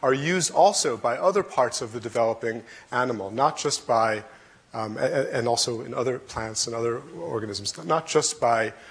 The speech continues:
um, the, the brain, um, to generate diversity. So,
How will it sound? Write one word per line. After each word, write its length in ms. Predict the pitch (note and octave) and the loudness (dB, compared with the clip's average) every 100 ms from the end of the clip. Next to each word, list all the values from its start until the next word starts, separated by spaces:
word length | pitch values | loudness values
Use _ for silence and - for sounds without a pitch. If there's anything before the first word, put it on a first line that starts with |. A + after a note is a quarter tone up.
| - - | -20 -12
um, 240 | A2 G#2+ A#2+ | -10 -8 -8
the, 100 | C3 - | -10 -8
the 80 | A#2+ | -4
brain, 400 | A#2 A2+ G#2 G#2 - - - | 0 0 -2 -8 -16 -12 -6
um, 320 | A2+ G#2 A2+ - - D4+ - | -6 -6 -10 -16 -16 -18 -8
to 240 | - A#2+ - - | -4 -4 -6 -4
generate 320 | - A#2 A2+ | 2 2 2
diversity. 460 | G#2+ B2 C3 - - | 0 2 2 0 -2
So, 240 | - A#2 | -2 -2